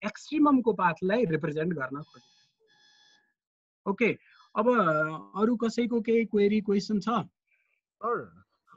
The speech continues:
Speaker 1: अँ।
Speaker 2: यसमा चाहिँ जस्तो जे function दिएको छ, जे फङ्सनमा अल्फाको value first derivative गर्दा हामीले अल्फा चाहिँ eliminated भयो भने sir, हामीले alpha equals to zero राख्दा त हामीले केही certain value आउन सक्छ नि सर, होइन र त्यो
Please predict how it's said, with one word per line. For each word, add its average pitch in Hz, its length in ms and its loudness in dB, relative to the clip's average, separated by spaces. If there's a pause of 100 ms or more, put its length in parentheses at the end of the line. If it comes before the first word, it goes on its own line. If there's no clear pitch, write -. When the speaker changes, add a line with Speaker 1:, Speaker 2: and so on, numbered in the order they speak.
(340)
Speaker 1:
अँ। 175 220 0 (540)
Speaker 2:
यसमा 247 120 0
चाहिँ 233 520 -4
जस्तो 196 260 -4 (140)
जे 233 220 -4 (100)
function 214 440 -4
दिएको 196 360 -2
छ, 240 240 -2
जे 214 200 -6 (120)
फङ्सनमा 214 480 -2 (160)
अल्फाको 202 480 -2
value 160 280 -2 (100)
first 208 260 -4
derivative 190 560 -4
गर्दा 165 380 0
हामीले 139 420 -2 (320)
अल्फा 202 440 0
चाहिँ 214 280 -6
eliminated 196 480 -4
भयो 120 560 -6
भने 127 240 -6
sir, 151 280 -4 (300)
हामीले 170 280 -4
alpha 208 260 0
equals 208 300 -4
to 214 160 -4
zero 185 260 -2
राख्दा 170 440 -4 (120)
त 208 140 0 (300)
हामीले 170 260 -2
केही 226 200 -6
certain 214 400 -2
value 131 240 -4
आउन 180 280 -2
सक्छ 196 320 -6
नि 233 100 -6
सर, 151 220 -4
होइन 127 160 -6
र 185 80 -6
त्यो 185 160 -8